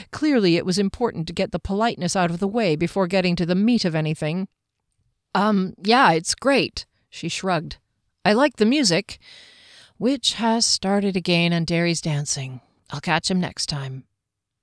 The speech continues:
"Todd, remember?" She was about to say pardon when he added, "Todd Schelling," and she understood what he meant. "Kier Halladin."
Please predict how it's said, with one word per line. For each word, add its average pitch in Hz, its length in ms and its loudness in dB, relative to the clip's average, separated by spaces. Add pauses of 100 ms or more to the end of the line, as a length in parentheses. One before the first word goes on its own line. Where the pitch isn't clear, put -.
(600)
"Todd, 269 420 6
remember?" 220 540 2 (680)
She - 200 2
was 240 140 2
about 247 300 0
to 240 60 -2
say 208 200 2
pardon 277 680 -4
when 208 240 2
he 190 160 2
added, 175 300 2 (100)
"Todd 285 280 2
Schelling," 208 600 0 (480)
and 208 160 2
she 240 180 2
understood 208 480 2
what 170 120 -2
he 180 80 -2
meant. 170 360 -2 (560)
"Kier 262 420 4
Halladin." 165 640 2